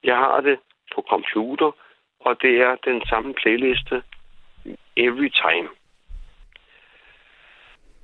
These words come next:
Så siger de så, "Nå, men vi kan lige koble telefonen på." Og når de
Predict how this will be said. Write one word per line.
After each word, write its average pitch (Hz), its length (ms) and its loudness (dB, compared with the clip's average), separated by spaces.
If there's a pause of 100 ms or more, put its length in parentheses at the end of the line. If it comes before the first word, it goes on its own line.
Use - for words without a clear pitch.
(1600)
Så - 280 2
siger 170 140 6
de 156 140 4
så, 135 120 4
"Nå, 101 160 2
men 92 200 -4
vi 110 80 -2
kan 113 240 2
lige 127 220 -2
koble 110 580 2
telefonen - 640 2
på." 98 140 2 (1600)
Og 131 120 2
når 131 140 4
de 165 140 -6